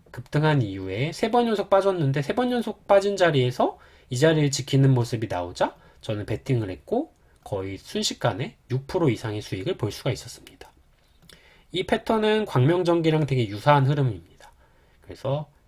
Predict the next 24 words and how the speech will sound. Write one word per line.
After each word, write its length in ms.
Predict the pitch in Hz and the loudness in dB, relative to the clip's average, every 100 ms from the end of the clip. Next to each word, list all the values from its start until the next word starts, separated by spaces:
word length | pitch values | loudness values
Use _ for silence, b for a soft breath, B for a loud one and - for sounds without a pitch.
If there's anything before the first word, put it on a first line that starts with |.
| _ _ - _ | _ _ -20 _
분봉을 400 | - 98 107 104 | -14 -12 -8 -10
보시면 360 | - 90 - 113 | -10 -12 -10 -10
이렇게 140 | 110 - | -10 -10
지키는 380 | - 127 120 | -6 -2 0
모습이 300 | 113 - - - | -2 -6 -10 -8
나오면서 540 | 90 92 90 85 196 | -6 -6 -10 -10 -10
급등. 340 | - - - - _ _ _ - - _ _ _ _ _ _ - _ - b b b b b b - | -12 -14 -20 -20 _ _ _ -20 -20 _ _ _ _ _ _ -20 _ -20 b b b b b b -6
그리고 640 | 143 165 165 165 160 160 | -2 2 4 6 4 2
이제 300 | 127 110 113 | 0 0 0
두 160 | - 127 | 0 4
번째, 640 | 165 170 - 107 139 247 - b b - | 4 2 -2 0 0 0 -6 b b -2
양-, 160 | 127 - | -2 2
장대양봉의 600 | 139 151 202 202 190 190 | 2 6 6 6 2 2
시가를 400 | - - 190 185 | 2 6 6 6
깨버리면 540 | 175 165 156 156 196 | 2 4 4 2 0
뒤도 260 | - 123 127 | 0 4 4
안 160 | 120 | 4
돌아보고 540 | 123 117 - 104 143 175 | 2 0 -2 -2 -2 0
손절한다. 640 | 190 180 127 92 - - _ _ | 0 2 2 -2 -12 -18 _ _
방금 420 | - 107 113 107 | -8 -6 -4 -6
이것도 560 | 104 117 - 107 104 104 | -4 -6 -4 -6 -6 -8
제가 180 | - 101 | -6 -4
말씀을 360 | 101 - 117 | -4 -4 -6
드렸고, 600 | - 92 - 101 139 269 | -6 -10 -10 -4 -4 -4